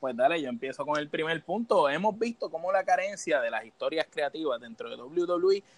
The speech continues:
ha sido un constante problema desde hace mucho tiempo. Nosotros aquí, como tú bien dijiste, Ale, ahorita, nosotros lo hemos dicho desde hace meses, yo te diría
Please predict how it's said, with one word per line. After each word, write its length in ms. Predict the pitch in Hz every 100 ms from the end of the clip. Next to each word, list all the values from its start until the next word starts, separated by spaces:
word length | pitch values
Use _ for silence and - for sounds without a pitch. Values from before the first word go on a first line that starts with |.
| _ -
ha 100 | 135
sido 240 | 175 185
un 80 | 175
constante 540 | 170 165 165 165 165
problema 640 | 156 139 123 147 160 160 160
desde 300 | 131 113 117
hace 300 | 120 - 143
mucho 320 | 127 120 131
tiempo. 420 | 117 117 120 - _ _ _
Nosotros 440 | 165 156 160 202 214
aquí, 360 | 202 202 220 214 -
como 200 | - 143
tú 120 | 131 156
bien 180 | 180
dijiste, 400 | 170 156 190 165
Ale, 240 | 180 190 160
ahorita, 480 | 151 190 226 175 - 147
nosotros 400 | 139 143 143 170
lo 60 |
hemos 180 | 180 175
dicho 280 | 165 - 190
desde 580 | 143 135 - 135 117 117
hace 340 | 131 - 156
meses, 460 | 143 165 170 180 156
yo 100 | 131
te 80 | 135
diría 480 | 151 156 175 175